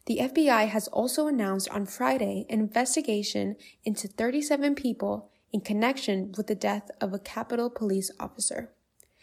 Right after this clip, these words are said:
If this is the case, and since the riots appear to show the clear and present danger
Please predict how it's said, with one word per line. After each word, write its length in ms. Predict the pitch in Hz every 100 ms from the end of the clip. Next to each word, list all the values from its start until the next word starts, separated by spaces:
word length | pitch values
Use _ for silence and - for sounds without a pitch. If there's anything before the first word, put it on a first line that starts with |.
| - _
If 140 | 233 -
this 240 | 285 285
is 120 | 311
the 100 | 240
case, 640 | 233 254 226 - 214 - - _ _ _ _ _ _ -
and 140 | 226 214
since 300 | - 320 320
the 140 | 269
riots 640 | 202 208 214 196 - - - -
appear 440 | - - - 294 294
to 180 | 247
show 340 | 220 - 202 196
the 120 | 202
clear 380 | - - 285 311
and 200 | - 214
present 420 | 240 233 226 -
danger 560 | 214 240 233 - 208